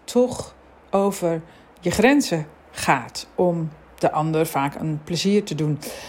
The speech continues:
En over je grenzen gaan zorgt eigenlijk altijd voor schade. En als de schade te groot wordt, ja, dan stopt het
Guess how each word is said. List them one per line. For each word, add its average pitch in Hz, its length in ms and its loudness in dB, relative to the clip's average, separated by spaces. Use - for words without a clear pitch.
En 226 260 4
over 330 360 6
je 302 80 4
grenzen 294 580 2
gaan 320 360 2
zorgt 226 340 2
eigenlijk - 320 -2
altijd 180 260 0
voor - 160 -14
schade. 208 600 -2
En 196 300 2
als 190 160 0
de - 80 -6
schade 269 320 0
te 254 100 -8
groot 269 380 4
wordt, 220 340 0
ja, 247 260 2
dan 180 420 2
stopt - 680 0
het 170 300 -4